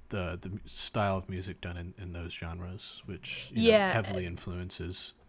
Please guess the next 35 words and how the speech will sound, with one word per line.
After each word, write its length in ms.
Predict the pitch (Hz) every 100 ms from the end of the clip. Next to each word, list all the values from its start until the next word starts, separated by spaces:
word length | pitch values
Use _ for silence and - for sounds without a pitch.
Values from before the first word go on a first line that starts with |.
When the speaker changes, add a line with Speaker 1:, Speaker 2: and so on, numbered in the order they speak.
| - _ _ _ _ _ -
Speaker 1:
the 100 | -
music 360 | 92 87 92 92
done 160 | - 80
in 80 |
the 80 | -
movie. 380 | - 78 117 123 - - - _ - -
Speaker 2:
Yeah, 260 | 220 202 190
and 160 | 226 220
it, 120 | 220
it 200 | 240 226
also 360 | 240 233 - 226
just 260 | 202 - -
feels 300 | - 226 190
so 200 | - 185
appropriate, 600 | 185 - 190 180 190 -
too, 300 | - 185 180
since, 640 | 180 - 175 180 - - -
again, 380 | 214 196 190 190
the 80 |
movie 260 | 190 185 190
focuses 640 | 180 180 190 180 180 170
on 360 | 165 160 170 -
Miles, 720 | 214 202 202 165 160 180 - - - - - - -
and 560 | 180 180 170 170 165 165 - -
that's 320 | 175 180 -
the 100 | 247
kind 240 | 240 247
of 60 | 254
music 280 | 262 285 294
he 80 | 302
listens 360 | 370 262 202
to. 260 | - 101 64
Like, 180 | - 180
that's 520 | 190 185 - - - - - 196
hi-, 140 | 190